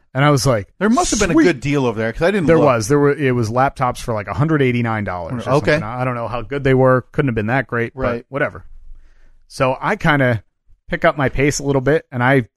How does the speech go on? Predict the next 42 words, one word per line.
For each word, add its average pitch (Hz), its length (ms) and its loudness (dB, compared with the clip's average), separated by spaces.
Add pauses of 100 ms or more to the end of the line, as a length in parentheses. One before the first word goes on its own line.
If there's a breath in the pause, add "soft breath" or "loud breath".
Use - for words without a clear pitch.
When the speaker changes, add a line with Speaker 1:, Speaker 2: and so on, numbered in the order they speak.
(120)
Speaker 1:
go 123 140 2
to 123 80 0
the 104 80 -6
back 101 380 -2
where 117 180 -2
I 107 60 -2
know 131 200 2
the 170 120 -2
T 139 200 0
Vs 113 300 -2
are, 104 240 -4
and 107 120 -10
I'm 98 120 -8
following 131 460 0
the 120 60 -2
crowd. 101 440 -4 (580)
And 113 100 -6
I 135 120 0
get 165 160 2
in 151 140 2
line. 113 480 -2
They 139 160 2
had, 151 220 2
uh, 117 260 -2
at 117 160 -8
the 117 60 -18
Best 160 280 -2
Buy, 135 200 0
they 120 100 -2
have, 117 200 -2
like, 110 160 -4
the 117 160 -16
install 143 420 0
bay 135 260 2
if 117 80 -2
you're 117 80 -6
getting 117 220 -6
a - 40 -10
car 127 200 -2
stereo 139 480 2
installed. 147 420 -2 (260 soft breath)
Speaker 2:
Mm-hmm. 107 260 -16